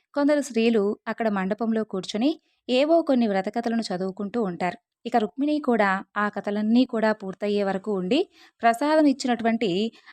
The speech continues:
అరటి పండును తీసుకుంటుంది. ఆమె ఆ పండును కళ్ళకద్దుకొని సగం తాను తీసుకొని మిగిలినటువంటి సగం భర్తకిస్తుంది. అప్పుడు కేశవవర్మ, "రుక్మిణి,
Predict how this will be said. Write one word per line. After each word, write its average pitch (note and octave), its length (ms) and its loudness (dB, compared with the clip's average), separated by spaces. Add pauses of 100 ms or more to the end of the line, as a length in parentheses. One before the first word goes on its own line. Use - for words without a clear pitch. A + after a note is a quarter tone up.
అరటి A3 280 -2
పండును A3+ 340 0
తీసుకుంటుంది. F#3 680 -6 (420)
ఆమె B3 500 0 (120)
ఆ A3+ 140 0
పండును A3 380 2
కళ్ళకద్దుకొని G3 840 -2 (140)
సగం B3 300 0
తాను G3+ 280 -2
తీసుకొని G#3 580 -2 (320)
మిగిలినటువంటి D4 640 0
సగం G#3 360 -4
భర్తకిస్తుంది. F#3 720 -6 (400)
అప్పుడు A#3+ 280 -2
కేశవవర్మ, A3+ 960 0 (140)
"రుక్మిణి, A3 540 0